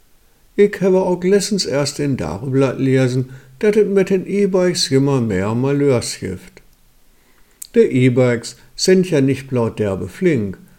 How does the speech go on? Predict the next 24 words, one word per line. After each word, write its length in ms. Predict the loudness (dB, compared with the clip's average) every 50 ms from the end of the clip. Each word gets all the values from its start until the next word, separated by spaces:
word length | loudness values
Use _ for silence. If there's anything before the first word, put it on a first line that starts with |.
| _ -14
sie 180 | -6 0 0 0
sind 320 | 2 2 2 2 2 0
auch 160 | -4 -4 -4
bannig 400 | -4 -6 -4 -4 -2 -4 -4 -4
leise. 580 | -4 -4 -2 0 0 0 0 0 -2 -8 -10 -12 -14 _ _ _ _ _ _ _ _ _ _ -20 _ _
So 220 | -12 -8 -4 -4 -4
ein 80 | -2
einfaches 600 | -2 -4 -4 -4 -4 -6 -8 -6 -6 -8 -8 -6
aules 360 | -4 -2 0 0 0 -2 -4
Fahrrad, 560 | -6 -4 -2 2 4 4 4 2 0 -4 -4 -6 -16 -20 -20 -20 _ _ _
dat 320 | -6 -4 -4 -4 -4 -6 -4
kann 180 | -2 0 2
man 220 | 2 2 2 2 0
all 160 | 0 -2 -2
klippern 580 | -2 -4 0 2 2 2 2 2 0 0 0
und 180 | 0 0 0 0
jaulen 580 | 0 2 2 2 2 2 2 0 0 0 0 0
heiern, 540 | 2 2 4 4 2 2 0 -2 -4 -4
wenn 120 | -4 -2 -2
et 160 | -2 -4 -4
noch 240 | -4 -4 -4 -4 -4
weit 300 | -2 -4 -4 -4 -4 -2
weg 260 | -2 -2 -2 -4 -6
ist. 340 | -8 -8 -8 -8 -10 -10